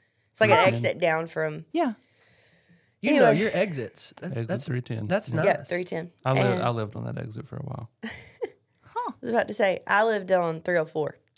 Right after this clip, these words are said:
Speaker 2: Mm-hmm.
Speaker 1: So, um, but they, we met Jake's dad down there 'cause he got his four runner yesterday. And, um,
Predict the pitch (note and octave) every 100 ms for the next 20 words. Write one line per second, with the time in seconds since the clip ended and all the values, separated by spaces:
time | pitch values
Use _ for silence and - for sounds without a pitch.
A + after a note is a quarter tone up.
0 | - C3 A2 C#3+ - C#3+ _ _ _ _
1 | _ _ - G3 F3+ D#3+ - - _ _
2 | _ F3+ G3+ E3 D3 _ F3 F#3 F#3+ F#3
3 | F3+ F3 E3+ E3 - - G#3+ G#3 G3+ G#3+
4 | - F3 G3 E3+ - F3+ A3 G3+ F3 E3+
5 | D#3+ D#3 F3+ - F3+ E3+ F3 F3+ - A#3
6 | B3+ E3 D#3 D3+ D3+ - D3+ F#3+ - -
7 | _ _ _ - F#3+ F#3+ F3 E3+ E3 D#3+
8 | D#3 D#3+ E3